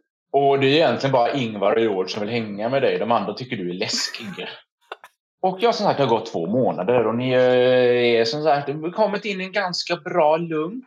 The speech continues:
och där vi börjar igen så, vad roligt att ni sa kvarsittning, för det är nästan så det kan bli det. Ni har varit på en historielektion med en lärare och det är på bottenplan och den där, den där jäkla, eh,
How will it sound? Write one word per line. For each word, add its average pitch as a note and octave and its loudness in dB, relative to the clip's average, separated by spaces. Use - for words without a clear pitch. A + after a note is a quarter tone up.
och F3+ -8
där E3+ 2
vi D#3+ -6
börjar F3 0
igen E3 0
så, D#3 -2
vad F3 2
roligt F3+ 2
att - -8
ni G#3+ -8
sa A#3 2
kvarsittning, - -4
för D3+ -14
det A2+ -4
är F#3 -2
nästan G#3+ -2
så C#3 -16
det C#3 -6
kan D3 -8
bli F3 -8
det. F2+ -6
Ni G#2+ -6
har D3 2
varit B2+ 0
på G2 -4
en G2+ -2
historielektion G#2+ 0
med G#2 -4
en G#2 -6
lärare G2 0
och D#3 2
det D#3 -2
är D3+ 0
på C#3+ -8
bottenplan D#3+ -2
och F#2 -6
den - -14
där, F#2+ 0
den A2+ -12
där G2 -8
jäkla, F#2+ 0
eh, F2 2